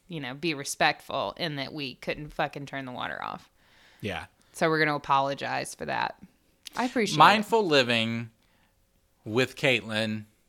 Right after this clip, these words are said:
Speaker 2: and there's a picture of you shitting in the Nevada desert. <laughs>
Speaker 1: Having just an absolute religious experience. <laughs> Like, b-, hands in prayer position by my breastbone,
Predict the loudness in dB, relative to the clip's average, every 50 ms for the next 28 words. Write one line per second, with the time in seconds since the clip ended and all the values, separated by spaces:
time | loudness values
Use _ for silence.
0 | _ _ -12 -6 -4 -4 -4 -4 -6 -4 -4 -2 -2 -2 -2 -4 -4 -2 -2 -4
1 | -4 -4 -4 -4 -4 -4 -2 -2 -2 -2 -2 -4 -4 -6 -6 -8 -8 -8 -8 -6
2 | -6 -6 -6 -8 -10 -10 -12 -12 -12 -12 -16 -16 -18 -20 -20 -20 -20 -20 -20 -12
3 | -10 -10 -6 -2 0 0 0 2 2 0 6 12 12 12 12 12 12 12 10 10
4 | 8 6 4 4 4 4 4 4 2 0 2 6 8 10 10 10 8 4 0 0
5 | 2 4 6 6 6 4 2 2 2 2 2 2 4 2 2 2 2 -2 -2 -2
6 | -4 -6 -6 -6 -4 -4 -2 -2 -2 -2 -2 -2 -2 -2 -2 -4 -4 -2 2 8
7 | 12 12 12 12 12 8 0 -4 -4 -4 -6 -4 -2 0 0 0 2 4 6 6
8 | 8 8 6 6 4 2 0 -2 -2 0 0 0 0 0 0 0 2 4 4 4
9 | 2 0 -2 2 2 2 2 2 2 2 4 4 4 2 0 -2 -4 2 4 6
10 | 8 8 8 6 6 4 2 2 2 2 2 2 0 -2 -6 -12 _ _ _ _
11 | -20 -20 -20 _ _ _ -6 0 4 4 4 4 2 -2 0 2 4 4 4 4
12 | 2 0 0 -2 -4 -6